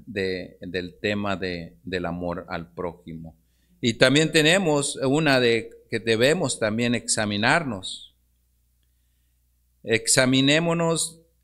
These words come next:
dice la parábola del buen samaritano. En Lucas diez, hermanos,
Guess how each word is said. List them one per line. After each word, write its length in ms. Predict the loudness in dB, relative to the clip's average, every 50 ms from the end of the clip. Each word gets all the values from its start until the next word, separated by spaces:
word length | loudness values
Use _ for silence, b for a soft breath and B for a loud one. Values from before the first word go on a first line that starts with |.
| _ -10
dice 380 | -6 -4 -4 0 2 2 4
la 340 | 4 4 4 4 4 2 0 0
parábola 720 | 2 2 4 4 4 4 2 2 4 4 4 2 2 -2 -4
del 260 | -4 -2 -2 -2 -2
buen 480 | -2 0 0 0 0 -2 -4 -6 -10 -16 -14
samaritano. 920 | -8 -4 -4 -2 -2 -2 -4 -4 -8 -4 -2 -2 -2 -2 -4 -8 -12 -16 _ _ _ _ _ _ _ _ _ _ -8
En 140 | -6 -4
Lucas 460 | -2 -2 -2 0 0 0 0 0 0 0
diez, 320 | 2 2 2 2 0 -2
hermanos, 500 | -4 -4 -2 -2 -4 -4 -4 -6 -8